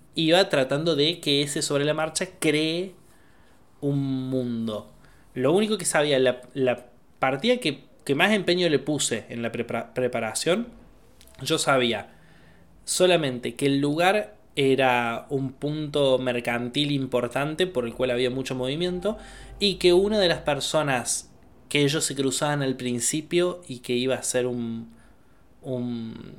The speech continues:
guardia de seguridad de ahí, que los, ese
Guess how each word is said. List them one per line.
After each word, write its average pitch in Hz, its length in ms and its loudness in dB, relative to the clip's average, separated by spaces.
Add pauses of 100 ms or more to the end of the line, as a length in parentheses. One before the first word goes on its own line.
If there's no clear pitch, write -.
(120)
guardia 139 600 2
de 127 100 4
seguridad 123 600 0
de 131 160 2
ahí, 151 400 0 (200)
que 120 140 -2
los, 110 100 -6 (720)
ese 165 480 2